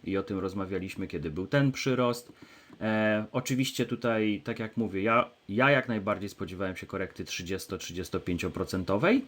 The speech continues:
i w, no, na obecną chwilę nie mam prawa ani argumentów do tego, by z tego się wycofać.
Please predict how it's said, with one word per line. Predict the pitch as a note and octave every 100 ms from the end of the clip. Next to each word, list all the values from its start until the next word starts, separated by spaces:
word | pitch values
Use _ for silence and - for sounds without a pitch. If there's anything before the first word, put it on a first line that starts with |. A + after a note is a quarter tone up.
| - - - A3
i | B3+
w, | B3 - - - -
no, | C3+ C#3 -
na | C#3 C#3+
obecną | C3 D#3 - D3
chwilę | C#3+ - C3 C#3 E3+ F#3+
nie | A2 C#3 E3
mam | D3+ C3
prawa | - B2+ C3 D3+ -
ani | B2 A#2+
argumentów | A#2 A2 A2+ A#2 A#2+ B2+ A2
do | A2
tego, | A2+ G#2+ G#2
by | G2
z | -
tego | G2 G2
się | - F#2
wycofać. | F2+ - F2 - -